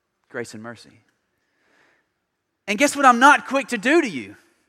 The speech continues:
Judge you. Why? Because I've seen your judgment when I look to Jesus. Like, who am I to come behind Christ and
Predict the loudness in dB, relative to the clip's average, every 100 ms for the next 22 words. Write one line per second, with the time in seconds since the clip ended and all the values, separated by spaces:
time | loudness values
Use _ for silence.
0 | _ _ _ _ _ _ _ _ -10 -8
1 | -8 -14 -18 -8 -2 -2 0 0 0 2
2 | 4 4 0 -2 0 -2 -4 -6 2 2
3 | 2 -4 -6 -4 -6 -10 -20 -20 -20 -20
4 | -20 -20 _ _ _ _ _ _ _ _
5 | _ _ _ -2 2 2 4 6 8 6
6 | 4 2 4 4 6 4 2 0 6 6
7 | 4 -6 -10